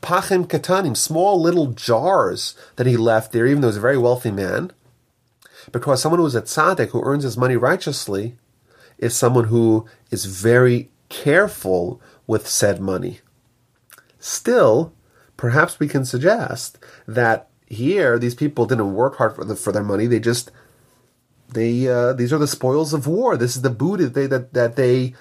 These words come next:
worked really, maybe even easily for. Ma-, many of them, of course, didn't participate in the war at all,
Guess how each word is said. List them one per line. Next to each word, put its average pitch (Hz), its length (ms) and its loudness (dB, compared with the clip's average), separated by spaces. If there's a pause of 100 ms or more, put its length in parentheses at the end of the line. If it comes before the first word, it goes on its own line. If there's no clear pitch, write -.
(220)
worked 131 340 0
really, 127 520 0 (640)
maybe 117 280 0
even 123 240 0
easily 190 440 0
for. 98 320 -4
Ma-, 110 220 0
many 113 220 2
of 135 60 2
them, 131 120 2
of 123 120 -2
course, 127 200 2
didn't 135 180 -2
participate 127 340 -4
in - 40 -8
the 117 80 -2
war 131 280 2
at 127 80 2
all, 185 440 2